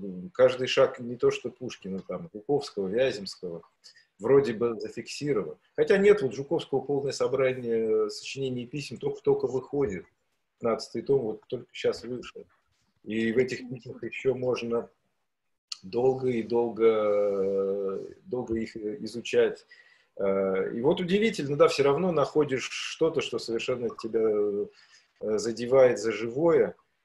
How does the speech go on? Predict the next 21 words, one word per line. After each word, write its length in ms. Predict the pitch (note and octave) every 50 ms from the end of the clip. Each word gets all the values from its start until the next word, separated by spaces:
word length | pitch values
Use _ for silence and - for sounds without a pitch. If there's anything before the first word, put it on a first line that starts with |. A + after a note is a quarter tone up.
| _ _ -
И 100 | B2+ A#2 B2+
эти 340 | C3+ C3+ C3 C3 - B2+
люди, 420 | B2+ C3 D3 F3 G3 F#3 D3 D#3 C#3+
чем 240 | - - C#3 C3+ C3+
глубже 360 | C3 C#3 D3 C#3+ A#2 A#2 B2
ты 460 | A#2+ - B2+ B2 A#2+ A2+ A2+ A2 G#2 G2+ _ _ _
вникаешь 520 | G2+ G#2 B2+ B2+ - - C3 A#2+ G#2 - -
в 40 | A2
обстоятельства 720 | G#2 - - - A#2 A#2 A#2+ A2 - G#2 F#2+ - - - A#2
их 140 | A2+ G#2+ G2+
жизни, 540 | - D#3 F#3 G3 F3+ D3+ B2+ G#2+ F#2+ E2+ _ _ _ _ _ _ _ _ _ _ _ _
э, 520 | - - G#2+ A2+ A2+ A2+ A2 A2 G#2+ G#2 G#2 -
тем 200 | C3+ C#3+ D3+ D3
они 240 | C#3+ C#3+ D3 D3
как-то 360 | - - C3+ C3 - - C3 C3
вот 200 | C3+ C3+ C3+ A#2
живее 380 | - C3+ C#3 D3+ E3+ F3 E3
становятся. 840 | - - - A#2 A2+ A#2 A#2 A2+ G2+ F#2 F2+ - - - - - G2
И 580 | F#2+ F#2+ G2 G#2 G#2 G#2+ A2 A2 A2+ A2+ A2+ - _ -
отсюда 580 | - A#2+ A2+ - - - C#3+ C#3+ B2+ C3 B2+ A#2+
я, 260 | A2+ A#2+ A#2+ A#2